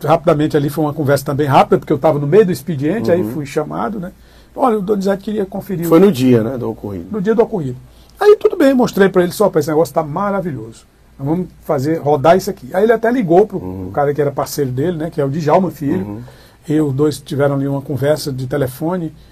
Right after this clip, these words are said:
Speaker 1: Eu notei que foi assim, um negócio assim, bem rápido, mas também foi um negócio muito intenso,
Speaker 2: Sim.
Speaker 1: aquele diálogo final deles ali. E aí eu, eu voltei pra redação, no final da tarde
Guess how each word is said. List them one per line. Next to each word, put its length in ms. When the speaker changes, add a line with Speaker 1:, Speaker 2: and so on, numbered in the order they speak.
Speaker 1:
Eu 460
notei 300
que 100
foi 200
assim, 160
um 80
negócio 320
assim, 180
bem 140
rápido, 460
mas 160
também 240
foi 160
um 40
negócio 360
muito 200
intenso, 480
Speaker 2:
Sim. 140
Speaker 1:
aquele 160
diálogo 380
final 440
deles 360
ali. 280
E 140
aí 260
eu, 320
eu 640
voltei 380
pra 120
redação, 480
no 60
final 260
da 120
tarde 340